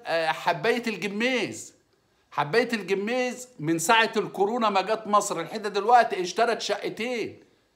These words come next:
شقتين تمليك، واحدة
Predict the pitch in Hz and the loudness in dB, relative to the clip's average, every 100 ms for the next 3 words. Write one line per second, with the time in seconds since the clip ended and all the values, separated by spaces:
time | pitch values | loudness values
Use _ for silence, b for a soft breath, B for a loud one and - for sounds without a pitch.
0 | _ _ _ _ _ _ _ - 196 196 | _ _ _ _ _ _ _ 2 2 2
1 | 196 185 240 226 190 185 247 226 - - | 0 -4 -4 -2 -2 -2 -4 -6 -8 -12
2 | _ _ _ _ _ _ _ _ _ _ | _ _ _ _ _ _ _ _ _ _
3 | _ _ _ _ _ _ - 196 - 185 | _ _ _ _ _ _ 6 8 8 4
4 | 156 123 | -2 -6